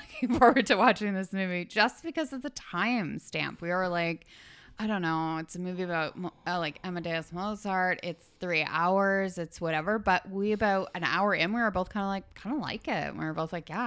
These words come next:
I, I do too." Like, our plan, everybody, was just like, "Let's just watch, like, an hour and then just be like, 'Yeah, we watched some of it or whatever.'" But we actually kinda liked it. We were both like, "Yeah, it's,"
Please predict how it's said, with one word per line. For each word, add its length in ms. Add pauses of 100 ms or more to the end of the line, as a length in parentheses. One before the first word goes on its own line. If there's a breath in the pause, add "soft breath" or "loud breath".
(340)
I, 60
I 20
do 140
too." 260
Like, 240 (560 loud breath)
our 200
plan, 580
everybody, 480
was 160
just 260
like, 360
"Let's 340
just 200
watch, 540
like, 140
an 80
hour 880
and 180
then 380
just 260
be 140
like, 240
'Yeah, 200
we 120
watched 300
some 180
of 100
it 220
or 120
whatever.'" 380
But 280
we 140
actually 500 (200)
kinda 160
liked 320
it. 140
We 80
were 100
both 220
like, 200
"Yeah, 300
it's," 300